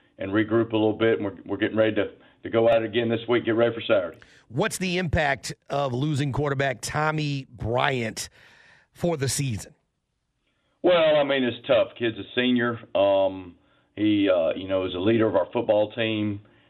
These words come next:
Speaker 1: and, uh, just, just a really great player, great person. And, uh, you know, it's tough. It's tough on our kids, but, uh, you know, it's part of the game. It's very unfortunate. Um, you know,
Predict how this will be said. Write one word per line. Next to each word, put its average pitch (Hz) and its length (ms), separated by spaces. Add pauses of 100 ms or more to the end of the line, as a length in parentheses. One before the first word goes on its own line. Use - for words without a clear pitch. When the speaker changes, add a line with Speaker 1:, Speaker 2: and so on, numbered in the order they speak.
(160)
Speaker 1:
and, 90 360
uh, 87 220
just, 92 340
just 98 260
a 92 100
really 107 440
great 101 380
player, 107 400
great 98 320
person. 107 560 (460)
And, 92 380
uh, 95 260
you 92 80
know, 110 140
it's 107 180
tough. - 320
It's 92 260
tough - 220
on 107 100
our 101 80
kids, 113 400 (140)
but, 98 200
uh, 90 300 (420)
you 92 100
know, 95 120
it's 98 120
part 113 260
of 107 80
the 101 60
game. 107 340
It's 90 120
very 104 220
unfortunate. 107 680 (380)
Um, 87 720
you 92 160
know, 90 180